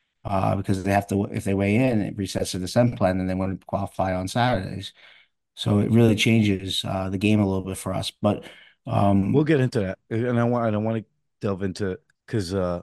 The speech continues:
Speaker 2: Dave and I didn't get to actually talk about, like, the, to get into the rule changes, and I wanna get into that with you. Um,
Speaker 1: Okay.
Speaker 2: but let's fast forward a little more to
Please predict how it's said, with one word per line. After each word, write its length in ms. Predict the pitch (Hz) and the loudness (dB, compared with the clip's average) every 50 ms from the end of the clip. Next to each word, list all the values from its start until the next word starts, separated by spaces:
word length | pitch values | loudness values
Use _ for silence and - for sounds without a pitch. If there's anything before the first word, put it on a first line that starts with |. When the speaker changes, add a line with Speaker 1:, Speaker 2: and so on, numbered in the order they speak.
| - | -4
Speaker 2:
Dave 200 | - 127 117 113 | -2 0 0 0
and 80 | 107 107 | 0 -2
I 80 | 101 101 | -2 -2
didn't 180 | 92 98 98 | -2 -2 -2
get 140 | 92 101 87 | -2 -4 -2
to 60 | - | -2
actually 220 | 95 92 - - - | -4 -4 -6 -10 -10
talk 200 | - - 101 87 | -8 -6 -6 -6
about, 180 | 76 87 87 87 | -6 -8 -8 -8
like, 160 | 85 85 - | -8 -10 -10
the, 160 | - 92 87 - _ | -12 -12 -12 -14 _
to 240 | - - 82 78 - - _ _ _ | -12 -12 -12 -12 -14 -18 _ _ _
get 140 | - - 87 | -10 -10 -8
into 160 | 82 82 - | -8 -10 -12
the 60 | 85 85 | -12 -12
rule 200 | 80 85 90 87 | -10 -10 -10 -10
changes, 320 | - - 87 82 80 80 | -10 -10 -10 -10 -10 -10
and 80 | 80 85 | -8 -6
I 40 | 87 | -6
wanna 200 | 90 92 90 85 | -6 -6 -6 -6
get 120 | 82 87 | -6 -8
into 220 | 87 87 80 - 90 | -8 -8 -8 -8 -8
that 80 | 85 82 | -8 -8
with 80 | 82 85 | -8 -8
you. 300 | 80 82 82 82 82 - _ _ _ _ _ _ _ _ _ _ _ _ _ - | -10 -10 -10 -10 -12 -16 _ _ _ _ _ _ _ _ _ _ _ _ _ -8
Um, 320 | 95 98 92 90 87 - | -6 -4 -2 -2 -2 -2
Speaker 1:
Okay. 60 | 127 117 | -2 -2
Speaker 2:
but 80 | 110 107 | -2 -2
let's 180 | 110 110 - | -2 -2 -2
fast 220 | - 117 104 98 - | -2 -2 -4 -4 -4
forward 200 | - 107 104 98 | -4 -4 -2 -2
a 60 | 98 | -2
little 180 | 95 98 92 95 | -4 -4 -6 -6
more 180 | 95 95 95 90 | -6 -6 -6 -6
to 240 | - - 95 92 | -4 -4 -4 -4